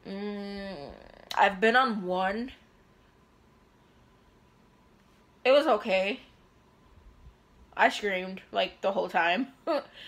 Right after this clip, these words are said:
Um, what's your favorite movie? The Longest Ride.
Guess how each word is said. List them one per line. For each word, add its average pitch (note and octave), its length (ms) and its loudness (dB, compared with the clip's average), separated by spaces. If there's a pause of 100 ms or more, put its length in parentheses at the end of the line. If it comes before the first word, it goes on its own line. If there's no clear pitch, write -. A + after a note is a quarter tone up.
(840)
Um, G#3+ 1000 0 (340)
what's A#3+ 240 2
your C#4 100 0
favorite A3 460 -2
movie? F#3+ 680 -6 (1600)
The F#3+ 80 2
Longest G3 460 0
Ride. E2 400 -4